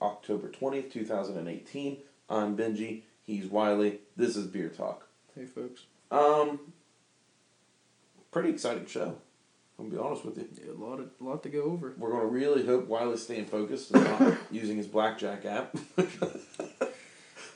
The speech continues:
Speaker 2: I might.
Speaker 1: <laughs> And, uh,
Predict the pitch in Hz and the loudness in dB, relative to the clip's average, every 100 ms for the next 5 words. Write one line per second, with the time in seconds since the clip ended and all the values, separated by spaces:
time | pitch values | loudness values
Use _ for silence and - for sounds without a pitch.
0 | - - 254 147 131 160 - 180 - - | -4 -4 0 0 0 -2 2 2 2 -4
1 | 180 - - - 131 131 131 131 135 135 | -8 -8 -14 -6 0 2 4 8 10 10
2 | 135 | 8